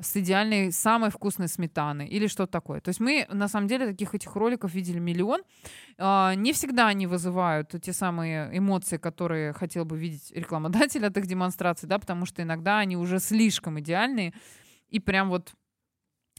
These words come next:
вот у нас уже это может даже вызывать раздражение.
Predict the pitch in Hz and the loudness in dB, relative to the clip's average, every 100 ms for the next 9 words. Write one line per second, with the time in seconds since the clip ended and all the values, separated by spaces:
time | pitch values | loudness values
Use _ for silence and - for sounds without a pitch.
0 | _ 175 175 180 208 214 226 190 220 202 | _ -6 -6 -4 0 2 2 2 0 0
1 | 185 208 185 185 170 170 170 185 185 175 | 0 0 0 0 -2 -2 -2 -2 -4 0
2 | 190 170 151 139 | 0 0 -6 -8